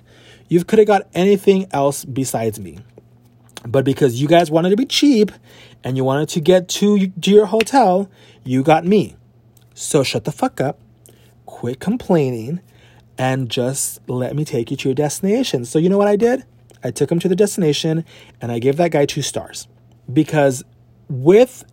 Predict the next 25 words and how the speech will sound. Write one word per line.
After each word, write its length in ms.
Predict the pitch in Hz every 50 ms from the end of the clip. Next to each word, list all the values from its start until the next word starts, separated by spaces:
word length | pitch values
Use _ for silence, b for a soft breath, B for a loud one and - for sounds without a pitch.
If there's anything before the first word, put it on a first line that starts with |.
| -
those 280 | - 131 165 170 165 -
apps, 540 | - - 127 127 139 160 190 185 - - - b b b b b b b b b b b
they 200 | 156 131 156 160
say 280 | - - 180 175 175
that 220 | 170 160 170 160 - - -
if 320 | 160 160 175 175 - -
you 180 | 175 143 156 165
do 140 | 143 156 151
not 300 | 147 143 139 151 - -
wanna 340 | 151 139 139 143 143 139
be 120 | 127 135 123
paired 440 | - - - - 131 127 135 139 147
with 180 | 139 131 123
those 160 | 135 120 113
people 380 | - - - 139 135 151 175 196
again, 380 | 208 208 233 233 247 277 285 - _ _ b b b b b b b b
you, 880 | - 135 135 147 160 160 156 151 151 151 151 156 147 151 151 160 - _ _ _ _ _ _ _ _ _ _ _ _ _ _ -
you 160 | - 143 165
put 240 | - - 202 196 -
the 100 | 202 185
stars 560 | - - - 151 147 147 147 147 147 135 -
lower 460 | 143 135 139 135 127 139 139 143 143
than, 140 | 139 135 131
I 120 | 127 127 127
think, 220 | - 143 143 143